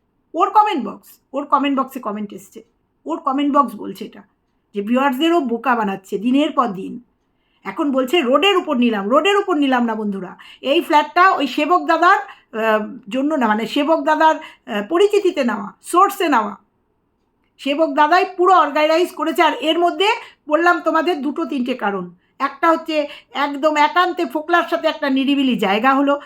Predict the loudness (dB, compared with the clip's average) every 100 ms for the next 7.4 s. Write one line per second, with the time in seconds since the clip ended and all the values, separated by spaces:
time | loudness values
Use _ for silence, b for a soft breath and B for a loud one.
0 | B -4 0 2 2 0 -4 -2 -2 0
1 | 2 4 2 0 B B -2 0 2 0
2 | 0 0 0 -2 -2 0 2 2 -2 _
3 | _ _ _ _ _ _ -14 -6 -6 -2
4 | 0 2 2 2 0 0 -2 -2 0 0
5 | 2 -2 B B 0 2 4 2 4 4
6 | 4 4 2 4 2 0 0 2 2 0
7 | 0 0 -2 -4